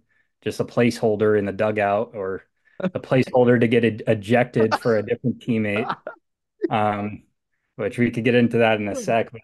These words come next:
Speaker 1: yeah,
Speaker 2: Yeah.
Speaker 1: I just, we, we were just talking in the outfield, and I was like, "Well, I pitched all four years in high school. Let's just,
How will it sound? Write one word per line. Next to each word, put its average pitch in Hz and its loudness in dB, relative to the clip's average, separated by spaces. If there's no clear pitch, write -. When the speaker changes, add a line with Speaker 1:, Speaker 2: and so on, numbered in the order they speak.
Speaker 1:
yeah, 120 2
Speaker 2:
Yeah. 107 -10
Speaker 1:
I 113 0
just, - -14
we, 123 -2
we 135 -2
were 147 2
just 147 -2
talking 147 -2
in 113 -2
the 110 -4
outfield, 117 -6
and 117 -8
I 117 -6
was 110 -10
like, 120 -10
"Well, 123 -14
I 131 -14
pitched - -12
all 302 2
four - 0
years 196 4
in 143 2
high 135 0
school. 143 -6
Let's 131 -10
just, - -6